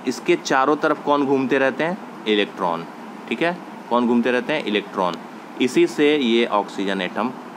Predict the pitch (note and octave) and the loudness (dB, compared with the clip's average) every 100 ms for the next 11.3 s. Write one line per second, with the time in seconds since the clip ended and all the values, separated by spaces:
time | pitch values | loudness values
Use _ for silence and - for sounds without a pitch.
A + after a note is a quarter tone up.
0 | - - - - - - A2+ - A#2 A2 | -14 -10 -10 -12 -14 -10 -8 -2 0 2
1 | G#2+ G#2+ G2+ - F#2+ - F#2+ F2 E2 F2 | 2 0 -2 -6 -6 -4 -4 -4 -4 -4
2 | E2 - - C3+ C3+ D3 C3+ C3+ B2+ B2+ | -6 -12 -2 2 4 4 2 2 2 2
3 | A2+ G2+ G2 F2 E2 E2+ - - - G#2+ | 2 2 0 -4 -6 -10 -12 -8 2 4
4 | G2+ G2+ - C3 B2+ C#3 D3+ C3+ C3+ C3 | 4 0 0 4 4 6 4 4 2 0
5 | - - - - - - - - E3+ G#3+ | -6 -14 -14 -16 -14 -14 -14 -2 0 4
6 | G#3 G3 D3 C#3+ E3 D#3+ D#3 C#3 C3 A#2+ | 6 8 6 4 2 4 4 4 4 2
7 | C3+ C3+ C#3 - C3+ D#3 - - - - | 4 4 4 2 2 2 -2 -14 -8 2
8 | B2 A#2 B2+ A#2+ G#2+ G#2 F#2+ F#2+ F#2+ F2+ | 4 6 6 6 4 2 2 2 2 0
9 | D#2+ E2+ E2+ F#2+ B2+ C#3 C3 C3 D3+ - | -4 -6 -2 4 6 6 4 4 4 2
10 | G#2+ A#2 A#2 C3 C3 A2+ G#2+ G#2+ B2+ C3 | 2 2 2 4 4 4 4 2 4 4
11 | - E2+ | 2 -4